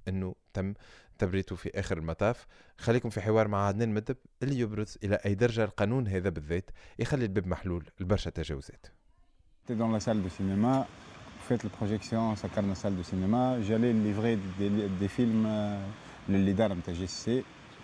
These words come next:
Speaker 2: وقابلت صاحبي ومروحين على خاطر نسكنوا أبوبري في فرد حومة. واحنا مروحين فتنا الكوفر فو بربع ساعة. واحنا مروحين وقفونا. وقفونا، وقفونا هزونا للماركس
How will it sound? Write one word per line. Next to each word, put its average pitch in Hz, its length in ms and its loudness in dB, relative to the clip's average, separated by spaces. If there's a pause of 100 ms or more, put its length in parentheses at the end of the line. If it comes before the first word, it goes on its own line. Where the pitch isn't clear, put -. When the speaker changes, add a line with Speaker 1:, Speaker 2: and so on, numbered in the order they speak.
(320)
Speaker 2:
وقابلت 127 400 4
صاحبي 135 540 2
ومروحين 135 680 2
على 123 120 -2
خاطر 127 200 -4
نسكنوا 117 420 0
أبوبري 107 320 -2
في 107 200 -2
فرد 101 280 -2
حومة. 87 220 -4 (1200)
واحنا 151 200 6
مروحين 139 420 4
فتنا 131 300 -2
الكوفر 117 560 0
فو 131 420 2
بربع 113 320 0
ساعة. 87 300 -4 (640)
واحنا 127 220 2
مروحين 120 540 0
وقفونا. 110 480 -2 (1700)
وقفونا، 160 1040 4 (380)
وقفونا 131 520 2
هزونا 104 640 0
للماركس 98 340 2